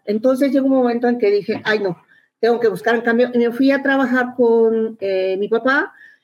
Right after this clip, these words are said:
Él tenía una empresa y yo era la mayor, y, pues, por naturaleza como quedaba de que yo me tenía que, que quedar al mando de, de la empresa. Eso fue en noventa y dos, en noventa y cuatro nos tocó el error de diciembre,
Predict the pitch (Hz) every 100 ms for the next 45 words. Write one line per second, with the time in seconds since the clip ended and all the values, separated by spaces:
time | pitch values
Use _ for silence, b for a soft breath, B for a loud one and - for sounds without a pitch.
0 | _ 220 226 220 226 214 220 208 214 226
1 | 247 302 294 269 277 254 185 185 202 233
2 | 254 269 269 262 247 165 165 165 170 170
3 | 180 202 202 208 190 208 190 180 - 180
4 | 185 185 185 170 175 202 196 185 175 170
5 | 180 175 165 175 170 160 165 _ _ _
6 | 208 190 202 196 190 180 180 180 175 170
7 | 165 165 190 190 196 202 240 233 233 247
8 | 254 B B B B _ 214 208 208 190
9 | 214 214 220 214 202 202 202 208 220 247
10 | 254 277 269 262 - 196 196 190 190 190
11 | 220 208 208 202 190 - 175 202 196 185
12 | 180 196 190 196 214 269 349 330 302 277
13 | 302